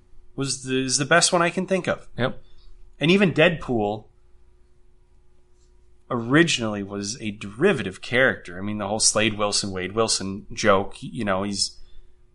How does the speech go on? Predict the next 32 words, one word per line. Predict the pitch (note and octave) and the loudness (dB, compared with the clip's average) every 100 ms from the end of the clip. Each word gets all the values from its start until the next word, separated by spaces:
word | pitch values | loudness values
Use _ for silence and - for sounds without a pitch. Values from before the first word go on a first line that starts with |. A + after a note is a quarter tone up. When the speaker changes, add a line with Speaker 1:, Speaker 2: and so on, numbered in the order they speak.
| A#2+ | -6
Speaker 1:
Deadpool, | A2+ A#2 - A#2 A#2 A2 A2 - _ - | 0 0 0 -4 -2 -4 -6 -12 _ 0
or | B2 | 2
I | |
mean, | A#2 A2+ | 2 2
Spider-Man | - A#2 A#2 A2+ G#2+ | 2 4 2 2 -2
and, | G#2 G2 F#2+ | -2 -4 0
uh, | F#2+ F#2 F#2+ - - | 2 2 0 -4 -12
and | G2+ | 0
Deathstroke | A2+ - - F#2+ F2+ F#2+ - _ _ _ _ - - - - | 4 4 2 0 -2 -2 -10 _ _ _ _ -20 -20 -20 -8
with | G2 - | -6 0
Wade | G#2+ G2+ | 2 4
Wilson's | G#2 - G2+ - | 2 2 0 2
name, | F#2+ F2+ G2+ - - - - | 2 2 -2 -10 -20 -20 -16
pretty | - F#2+ | -6 -4
much. | F2+ E2 - - - - - - | -4 -6 -6 -8 -10 -20 -16 -4
Speaker 2:
Yep. | A#2+ A2 | -4 -2
Speaker 1:
Uh, | |
but | G#2+ D3+ | 2 2
he | D#3+ E3 D#3 | 2 -2 -2
eventually | D#3 D3+ G3+ G3 D#3 | 0 2 2 2 0
was | B2+ | -2
turned | - D3+ C#3 | -2 -2 0
into | E3+ F#3+ - B2+ A2+ B2+ | 0 0 0 0 0 -2
an | A#2+ | -4
original | G#2+ G#2+ G#2 G2 | -4 -4 -6 -8
character. | - G2 F#2 - | -4 -2 -2 -2
Speaker 2:
To | G2 | 0
be | A#2+ | 2
his | A2 G#2 | 2 -2
own | F#2+ F#2+ | -2 -4
identity, | F2+ F#2 F#2 F2+ | -6 -6 -6 -6
yeah. | F#2 F2+ | -6 -6